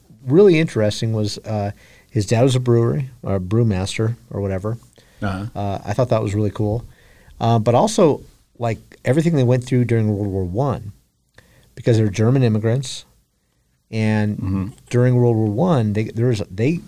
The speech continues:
Speaker 1: like, personally suffered a lot of abuse
Speaker 2: Oh, I'm sure, yeah.
Speaker 1: because
Speaker 2: We read about that
Speaker 1: they
Speaker 2: in
Speaker 1: were
Speaker 2: Tree Grows
Speaker 1: Germans.
Speaker 2: in Brooklyn.
Speaker 1: Yeah,
Speaker 2: The
Speaker 1: that's
Speaker 2: Germans
Speaker 1: right.
Speaker 2: getting picked
Speaker 1: Yeah.
Speaker 2: on, and the Irish having contests with the Germans, the singing contests and
Speaker 1: Yeah,
Speaker 2: stuff,
Speaker 1: yeah.
Speaker 2: so.
Speaker 1: And so, and so that really happened to them. And they were, like, he and his sister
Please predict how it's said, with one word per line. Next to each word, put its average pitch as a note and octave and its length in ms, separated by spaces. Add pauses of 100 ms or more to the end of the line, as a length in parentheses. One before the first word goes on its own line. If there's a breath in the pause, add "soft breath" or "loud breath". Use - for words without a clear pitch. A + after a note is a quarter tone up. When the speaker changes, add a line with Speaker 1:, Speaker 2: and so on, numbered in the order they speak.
(120)
Speaker 1:
like, G#2 220
personally E3 420
suffered A2 340
a F#2 40
lot G2 220
of F2 100
abuse A2 640 (120)
Speaker 2:
Oh, A#2 160
I'm F#2+ 120
sure, F2+ 280
yeah. F#2+ 140 (160)
Speaker 1:
because G#2 480
Speaker 2:
We D3 80
read F3 140
about C#3+ 220
that C#3 60
Speaker 1:
they G#2+ 40
Speaker 2:
in G#2 80
Speaker 1:
were A2+ 40
Speaker 2:
Tree C3+ 140
Grows A#2+ 200
Speaker 1:
Germans. G2+ 80
Speaker 2:
in - 40
Brooklyn. G#2 360 (500)
Speaker 1:
Yeah, A3 220
Speaker 2:
The F#2+ 80
Speaker 1:
that's A2 120
Speaker 2:
Germans C3 240
Speaker 1:
right. F#2 60
Speaker 2:
getting F2+ 180
picked A2+ 140
Speaker 1:
Yeah. A2 120
Speaker 2:
on, F#2 120
and F#2 80
the G2+ 60
Irish G#2+ 380
having G2+ 320 (120)
contests G#2 520
with G#2 140
the G#2 80
Germans, G2+ 460
the F2+ 60
singing A2 320
contests F#2 440
and C3 100
Speaker 1:
Yeah, A#2 280
Speaker 2:
stuff, F#2 120
Speaker 1:
yeah. - 0
Speaker 2:
so. F#2 60 (340 loud breath)
Speaker 1:
And A#2 180
so, B2+ 280
and A2 160
so C3 120
that C3+ 140
really E3+ 200
happened B2 300
to A2+ 40
them. D3+ 220
And G#2+ 100
they C#3+ 80
were, C3+ 340
like, A2 200
he E3 140
and D#3+ 80
his A2 120
sister G#2+ 540